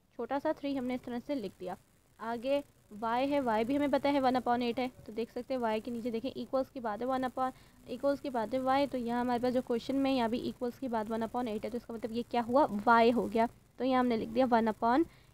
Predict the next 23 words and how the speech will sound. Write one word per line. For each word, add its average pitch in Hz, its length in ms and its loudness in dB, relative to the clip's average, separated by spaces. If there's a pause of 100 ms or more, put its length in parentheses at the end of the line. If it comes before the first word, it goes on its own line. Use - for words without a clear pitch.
(120)
एटी 254 320 2
वन, 202 200 -2 (220)
Sorry 240 220 2
eight 247 200 2
नहीं, 269 140 2
one 233 180 4
upon 226 200 2
एटी 208 180 -4
वन, 202 140 -4
ठीक 254 160 -2
है। 285 80 2 (500)
आगे 240 320 0
हमारे 254 280 2
पास 285 240 -2
equal 240 360 -6
का 262 120 -6
sign 262 280 -6
है 269 300 -2
logarithmic 233 600 -2
form 240 280 -4
में, 254 260 -2
उसके - 200 -8
बाद 226 160 -2